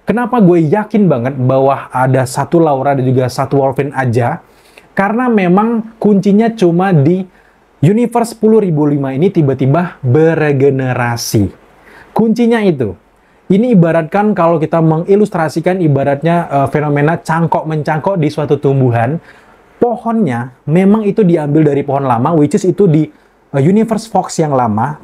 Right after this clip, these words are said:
tapi cangkokan baru yang akibat bagaimana penyelamatan dengan lagu Madonna dari Deadpool juga Wolverine ini, itu membuat, eh, orang-orang yang mencangkok itu mengambil tumbuhan baru,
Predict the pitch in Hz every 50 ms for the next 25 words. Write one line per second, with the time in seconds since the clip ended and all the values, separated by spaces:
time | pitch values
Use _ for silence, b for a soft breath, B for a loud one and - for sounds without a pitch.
0 | _ _ - 196 - - 208 196 - - 190 185 175 175 208 202 - - 220 220
1 | 202 160 151 156 151 - 147 160 170 160 160 160 - 151 160 - 180 170 143 135
2 | 151 156 - b b b b b b b b - 131 147 156 139 151 147 151 151
3 | 156 151 143 151 143 151 147 143 143 143 143 143 - 156 151 151 139 143 135 143
4 | 143 143 143 147 143 151 143 139 147 139 131 143 143 143 143 147 151 143 139 139
5 | 135 135 135 139 139 135 139 135 127 120 143 143 135 - - 151 139 135 135 135
6 | 131 131 120 139 135 156 214 220 208 196 196 B B B B B B - 208 220
7 | 214 254 247 214 208 190 165 139 139 156 185 196 190 - - - 139 135 131 131
8 | 127 - 147 165 180 180 175 151 156 170 190 208 202 185 170 156 139 - 147 135
9 | 151 147 196 190 175 160 147 143 143 143 156 147 - 151 147 135 131 127 135 143
10 | 131 123 120 117 107 107 117 156